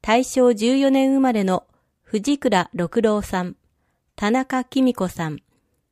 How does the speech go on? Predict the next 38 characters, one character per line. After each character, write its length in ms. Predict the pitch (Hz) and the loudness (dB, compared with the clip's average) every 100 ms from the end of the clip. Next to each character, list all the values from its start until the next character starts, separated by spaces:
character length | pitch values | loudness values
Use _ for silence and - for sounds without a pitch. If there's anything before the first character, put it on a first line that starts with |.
| _ | _
阿 180 | - 185 | -6 -4
久 140 | 190 277 | -4 -2
澤 360 | 262 247 240 - | 0 0 0 -2
歌 260 | 247 233 | -4 -4
子 140 | - 180 | -4 -6
さ 220 | 165 156 | -6 -8
ん、 120 | 156 _ _ _ _ _ _ | -10 _ _ _ _ _ _
荻 300 | 226 269 269 | 2 4 2
野 200 | 208 180 | 0 -2
育 280 | - 220 - | -4 -6 -6
子 140 | - 196 | -4 -4
さ 220 | - 165 | -4 -10
ん、 140 | 160 _ _ _ _ _ - | -10 _ _ _ _ _ -8
竹 320 | 196 190 285 | -6 0 2
村 320 | 269 233 190 - | 2 2 -2 -4
静 320 | - 247 247 | -8 -6 -2
子 120 | - | -2
さ 200 | - 190 | -2 -4
ん 80 | 185 | -2
が 180 | 180 - _ _ _ - | -6 -8 _ _ _ -8
め 140 | 190 | 0
で 120 | 196 254 | 2 2
た 160 | 240 | 0
く 200 | - 180 | -2 -6
百 260 | - 180 - | -6 -10 -8
歳 320 | - 277 262 | -2 0 0
を 80 | 190 | -2
迎 320 | 170 - 208 | -4 -4 -2
え 40 | 202 | 0
ら 120 | 185 | 0
れ 100 | 180 | 0
ま 100 | 180 | -4
し 120 | - | -6
た。 180 | - - _ _ _ _ _ _ _ _ _ _ | -8 -8 _ _ _ _ _ _ _ _ _ _
大 240 | - 240 269 | -2 0 -2
正、 420 | - 226 226 - | -2 0 0 -4
昭 340 | - - 254 220 | -8 2 2 2
和、 220 | 160 - | -2 -8